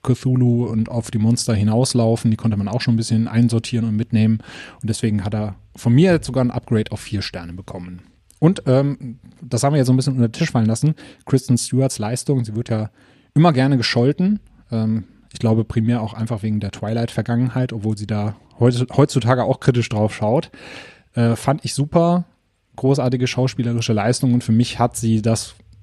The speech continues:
komplett glaubhaft rübergebracht und den Film auch wirklich getragen. Und sie war ja so mit, äh, Vincent Cassel der, der große Name dahinter.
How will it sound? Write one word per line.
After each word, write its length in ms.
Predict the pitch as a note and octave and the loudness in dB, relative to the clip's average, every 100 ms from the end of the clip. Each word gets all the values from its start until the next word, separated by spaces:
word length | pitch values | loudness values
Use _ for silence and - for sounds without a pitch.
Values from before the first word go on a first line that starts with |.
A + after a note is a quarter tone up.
| - | -18
komplett 400 | - A#2+ A#2+ A2 | -2 0 0 -4
glaubhaft 480 | A2 G#2+ B2+ D3 - | 0 0 2 -2 -2
rübergebracht 540 | B2+ B2+ A#2 A#2 A2+ - | 0 0 0 -2 -6 0
und 180 | A#2 | 2
den 140 | B2 G#2+ | 2 2
Film 280 | - A#2+ A2+ | 2 2 2
auch 120 | A2 | -2
wirklich 320 | A2 G#2+ - | -4 -6 -6
getragen. 540 | A2 - G2 G#2+ G2 - - | -6 -4 0 2 2 -2 -6
Und 80 | |
sie 120 | G#2 G2+ | -4 0
war 100 | G#2 | 0
ja 220 | G2+ G2+ | 2 2
so 120 | G#2 | 2
mit, 300 | G2+ G#2 - - - - - - | 2 0 -6 -18 -18 -18 -20 -4
äh, 220 | G#2+ G#2+ G#2+ | 0 2 2
Vincent 300 | A2 A2+ G#2+ | 0 0 0
Cassel 340 | A#2 - G#2 | -2 0 0
der, 320 | G#2 G2+ G2+ | 0 0 -4
der 180 | G#2+ G#2 | -4 -6
große 320 | - A2+ A2 | -2 0 2
Name 240 | G2 G#2 G#2 | 0 2 0
dahinter. 400 | E2 F#2+ G2 | 0 -6 -8